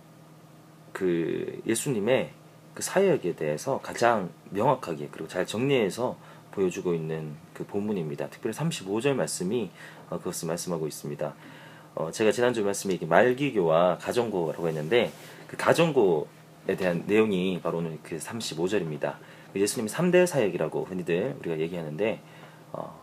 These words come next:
가르치는 사역, 그리고 저는 전파하는 사역, 전도죠. 세 번째가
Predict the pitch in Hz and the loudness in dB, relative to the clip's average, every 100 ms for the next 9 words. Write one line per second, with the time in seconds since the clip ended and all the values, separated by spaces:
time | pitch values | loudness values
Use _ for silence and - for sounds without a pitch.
0 | - - 110 156 - 104 80 76 73 - | -6 4 6 6 2 -2 -2 -4 -8 -4
1 | 92 85 143 - - - - - 92 82 | 0 0 -2 -10 -20 -20 -20 -12 -6 -4
2 | 76 67 - 95 110 139 139 120 98 - | -4 -6 -4 -2 -2 -6 -8 -8 -6 -2
3 | 139 123 85 78 67 - - - - 127 | 0 0 -4 -6 -8 -10 -20 -20 -4 0
4 | 147 87 - 73 - - - - 95 127 | 2 0 -2 -6 -8 -20 -14 -8 0 0
5 | 131 92 90 113 | 2 0 2 2